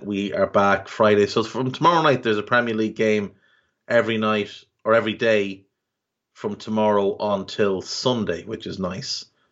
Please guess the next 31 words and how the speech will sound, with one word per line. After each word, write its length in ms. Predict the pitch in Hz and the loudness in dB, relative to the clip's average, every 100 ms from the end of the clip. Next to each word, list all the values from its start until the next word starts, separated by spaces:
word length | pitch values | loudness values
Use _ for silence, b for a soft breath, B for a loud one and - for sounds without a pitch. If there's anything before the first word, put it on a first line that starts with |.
| _ | _
No 160 | 107 101 | 0 2
game 240 | 101 95 | 2 2
on 60 | 92 | 0
the 80 | 95 | -2
Monday 360 | 95 92 90 | -2 0 -2
and 140 | 85 90 | -2 -4
a 60 | |
game 360 | 87 95 92 87 | -2 0 0 0
on 240 | - 92 90 | -2 -2 -2
the 60 | |
Tuesday. 640 | 82 - 104 92 87 - - B B B B B B | -2 2 4 4 0 -6 -12 B B B B B B
So 160 | B 165 | B 4
that 180 | 180 175 | 6 4
is 180 | 139 143 | 2 2
that. 320 | 196 202 143 | 4 2 -2
We 180 | 147 147 | -4 0
will 160 | 143 | 0
do 260 | 135 170 165 | 0 -2 0
the 100 | 143 | 0
gossip 520 | 147 135 - - - | 0 0 0 -8 -8
and 240 | 113 110 107 | -8 -6 -6
we're 120 | 101 | -8
done. 580 | - 135 135 135 131 117 | -2 0 2 0 -4 -6
Real 360 | 127 135 170 165 | -2 2 4 4
Madrid 460 | 156 131 160 156 135 | 2 4 4 4 2
will 160 | 147 | -2
rival 560 | 135 151 160 139 147 139 | 0 0 0 0 -2 -2
Manchester 580 | 143 156 143 151 143 139 | 0 0 0 -2 -2 -2
United 360 | 139 139 127 | 0 0 0
in 100 | 127 | -2
pursuing 720 | 131 123 - 147 143 127 110 | -4 -8 -2 2 2 2 -6